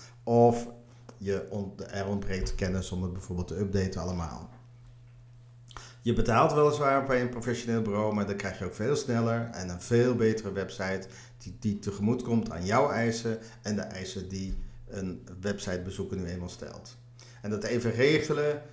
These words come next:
dat is niet voor iedereen weggewerkt. Al snel zul je merken dat je wensen toenemen of dat je extra software nodig hebt in de vorm van vormgeving, thema's of extra functionaliteit.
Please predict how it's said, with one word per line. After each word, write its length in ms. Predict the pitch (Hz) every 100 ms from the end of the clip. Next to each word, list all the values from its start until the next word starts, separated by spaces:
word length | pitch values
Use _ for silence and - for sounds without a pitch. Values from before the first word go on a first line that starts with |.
| - - -
dat 180 | 139 101
is 280 | 101 - -
niet 600 | 113 117 123 135 147 - -
voor 180 | -
iedereen 280 | 120 101 90
weggewerkt. 520 | 80 - - - - - - - - - - - - - - - -
Al 120 | 98
snel 280 | - 135 139
zul 160 | 127
je 80 | 104
merken 340 | 107 131 131
dat 160 | 120 107
je 60 | 104
wensen 300 | 107 104 -
toenemen 680 | 131 131 131 131 131 131
of 260 | 107 104 98
dat 180 | 98 -
je 60 |
extra 280 | - 95 -
software 400 | - 135 123 123
nodig 300 | 117 113 110
hebt 240 | 110 107
in 100 | 104
de 100 | 90
vorm 300 | 87 92 90
van 340 | 87 85 85 87
vormgeving, 880 | 123 127 123 120 113 113 110 110 110
thema's 580 | 101 101 98 95 - - - - -
of 200 | 104 101
extra 340 | - 101 - 95
functionaliteit. 880 | 101 95 - 92 90 - 71 -